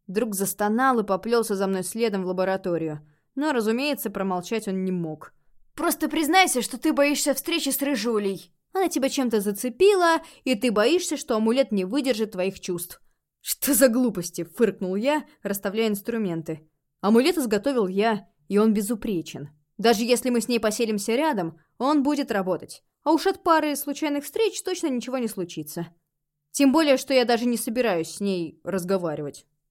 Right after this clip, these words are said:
Так что не говори ерунды, мне совершенно точно ничего не грозит". "Что?" Ирвин кивал, глядя на меня с излишним умилением.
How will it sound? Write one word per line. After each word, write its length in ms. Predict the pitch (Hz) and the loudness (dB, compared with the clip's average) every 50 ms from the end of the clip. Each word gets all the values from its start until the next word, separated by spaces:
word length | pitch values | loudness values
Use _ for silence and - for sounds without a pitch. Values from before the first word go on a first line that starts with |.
| _ _ _ _ _ | _ _ _ _ _
Так 120 | 233 208 | -4 -4
что 140 | - - 247 | -2 -2 0
не 100 | 247 240 | 2 4
говори 300 | 240 254 269 269 262 240 | 6 6 8 6 6 6
ерунды, 460 | 196 196 202 214 220 196 185 175 160 | 4 4 4 2 2 0 0 -2 -2
мне 260 | 165 175 185 180 175 | -2 -2 -2 -2 -4
совершенно 760 | 170 - 180 190 190 - - 220 214 214 196 190 185 180 - _ _ _ | -6 -6 -6 -6 -6 -4 -4 -2 -2 0 -2 -2 -4 -6 -10 _ _ _
точно 460 | - 277 277 - - 233 220 190 180 | 4 4 4 4 0 -4 -4 -4 -2
ничего 320 | 180 185 190 190 - 208 208 | -2 -4 -4 -4 -4 -4 -2
не 100 | 202 196 | -2 -2
грозит". 460 | 190 190 185 175 156 156 - - _ _ _ _ _ _ _ _ _ _ _ | 0 -2 -2 -2 -4 -10 -12 -14 _ _ _ _ _ _ _ _ _ _ _
"Что?" 600 | - - - - 311 330 330 269 196 151 - - _ _ _ _ _ _ | -14 -12 -4 -2 2 4 4 4 4 2 -2 -8 _ _ _ _ _ _
Ирвин 380 | 226 254 294 302 269 269 254 233 | 0 2 2 2 2 2 0 0
кивал, 360 | - 277 254 277 302 320 302 | -2 -2 0 2 2 2 2
глядя 380 | 226 226 233 247 262 254 240 226 | 0 0 0 2 2 2 0 0
на 80 | 226 | 0
меня 260 | 220 220 220 220 220 | 0 0 0 0 -2
с 120 | 214 - 208 | -2 -4 -6
излишним 600 | 175 175 175 170 202 226 214 - 226 202 202 202 | -6 -8 -8 -6 -6 -6 -6 -4 -4 -4 -4 -4
умилением. 800 | 202 208 202 196 196 190 185 175 170 165 160 160 165 160 151 - | -2 0 0 0 0 0 0 -2 -2 -4 -4 -6 -8 -8 -10 -14